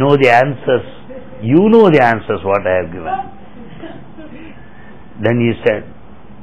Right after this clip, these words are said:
"How do you know?" "Swami, I know these answers because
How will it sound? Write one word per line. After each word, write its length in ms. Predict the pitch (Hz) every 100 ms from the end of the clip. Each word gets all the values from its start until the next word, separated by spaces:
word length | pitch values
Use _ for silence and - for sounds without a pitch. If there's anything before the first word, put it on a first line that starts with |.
| -
"How 100 | 131 156
do 120 | 151 135
you 80 |
know?" 200 | 123 101 - - - - - - - - - - - 254 254 - 427 427 415 - - - - - - - -
"Swami, 380 | 160 185 240 262
I 160 | 247 202 233
know 220 | 247 269
these 260 | 262 226 190
answers 540 | 202 247 - 214 147 160
because 600 | 180 151 151 190 202